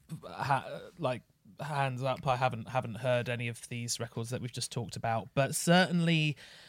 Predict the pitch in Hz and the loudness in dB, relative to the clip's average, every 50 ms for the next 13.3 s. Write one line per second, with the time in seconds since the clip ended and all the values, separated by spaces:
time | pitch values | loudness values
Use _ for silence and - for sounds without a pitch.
0 | - - - - - - - - - - _ _ - 151 151 147 139 127 143 147 | -20 -20 -20 -20 -20 -20 -20 -20 -20 -20 _ _ 8 10 10 10 10 8 6 6
1 | 170 180 180 170 160 147 156 156 151 143 139 135 135 135 - - _ _ - - | 6 8 8 8 8 8 8 8 8 8 6 2 -2 -6 -8 -14 _ _ -6 -2
2 | - 139 135 123 131 131 131 127 131 135 143 143 143 143 139 - - 151 127 127 | -2 -2 0 0 0 -2 0 0 4 6 8 8 8 6 4 2 -2 -2 -2 -2
3 | 113 - - 127 123 - - - - - 131 127 123 117 - - - - - - | -4 -4 -2 -2 -2 -2 -2 -2 0 4 4 4 4 4 2 0 0 0 -2 -2
4 | - - _ - 127 123 120 120 120 123 120 120 120 120 120 120 117 - _ _ | -4 -4 _ 0 2 2 2 2 0 -2 -4 -6 -8 -8 -8 -10 -12 -16 _ _
5 | _ _ _ _ - - - 131 123 120 120 117 120 117 117 120 120 - 151 - | _ _ _ _ -8 -2 0 0 0 0 -2 -4 -4 -4 -4 -6 -2 -2 -2 -2
6 | - - 139 127 117 113 147 - 135 120 123 123 120 120 123 110 110 110 110 110 | 0 -2 -4 -4 -4 -4 -4 -4 -2 -2 -2 -4 -4 -6 -6 -6 -8 -8 -8 -8
7 | 95 - - 113 120 120 92 117 117 - - 127 123 123 123 117 113 117 127 101 | -8 -8 -8 -4 -4 -4 -4 -4 -6 -6 -6 -6 -4 -4 -4 -6 -6 -6 -6 -2
8 | 113 127 123 123 120 - 123 120 92 123 131 - - 170 175 165 143 160 156 143 | -2 -2 -2 -2 -4 -6 -6 -4 -4 -4 -4 2 4 6 6 6 4 0 0 0
9 | 147 135 - 170 151 143 143 - - - - 135 - 160 160 156 147 127 143 139 | 0 0 2 4 4 4 2 0 -2 -2 -4 -2 0 0 0 0 0 0 0 0
10 | 135 - 139 123 127 120 117 123 120 - 123 117 - 143 127 107 107 - - - | 0 -2 -6 -6 -4 -4 -4 -6 -6 -8 -8 -8 -6 -4 -2 -2 -4 -4 -6 -6
11 | - 143 139 135 131 123 120 120 120 123 - - 127 123 123 123 131 - - 123 | 2 4 4 4 4 2 -2 -6 -6 -4 -2 -2 -2 -2 -4 -8 -8 -8 -10 -10
12 | 117 - - 143 131 123 120 110 123 120 120 117 - 127 117 - - 110 110 110 | -8 -2 0 0 0 0 -2 -6 -8 -8 -8 -4 -4 -4 -4 -4 -8 -8 -8 -6
13 | 110 120 - - - - | -8 -6 -6 -6 -8 -8